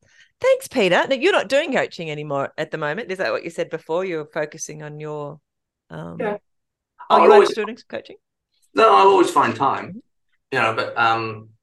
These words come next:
Speaker 2: it, my focus is on some social enterprises that we're doing.
Speaker 1: <laughs> That's what I
Speaker 2: Um,
Speaker 1: said. Mm.
Speaker 2: um, but, you know, if anybody wants me to coach them, just give me a call.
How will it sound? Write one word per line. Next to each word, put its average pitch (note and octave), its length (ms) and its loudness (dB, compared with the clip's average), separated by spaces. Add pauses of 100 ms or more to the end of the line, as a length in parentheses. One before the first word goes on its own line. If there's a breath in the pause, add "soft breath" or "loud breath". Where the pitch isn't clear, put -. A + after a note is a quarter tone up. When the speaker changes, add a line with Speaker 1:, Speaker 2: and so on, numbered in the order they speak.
(300)
Speaker 2:
it, F3 200 -12
my A#2 180 -4
focus A2+ 400 -2
is G2+ 160 -6
on F#2+ 520 -6
some - 260 -14
social G2+ 420 -10
enterprises F#2+ 640 -10
that G2+ 80 -6
we're A#2 80 -8
doing. - 160 -6 (180)
Speaker 1:
<laughs> - 180 -20
That's - 0 -
what G#2+ 80 -8
I G2+ 40 -4
Speaker 2:
Um, G#2 100 -6
Speaker 1:
said. - 140 -12 (340)
Mm. - 120 -16 (580)
Speaker 2:
um, G#2+ 560 0 (120)
but, - 320 -4 (600)
you G#2 80 -8
know, - 60 -10
if G#2+ 100 -16
anybody G2+ 380 -6
wants G2+ 320 -6
me F#2+ 80 -10
to G2+ 100 -6
coach G#2 400 -8
them, G#2+ 160 -16
just G#2 280 -12
give G2 140 -12
me F#2 100 -10
a - 80 -14
call. A#2 540 -6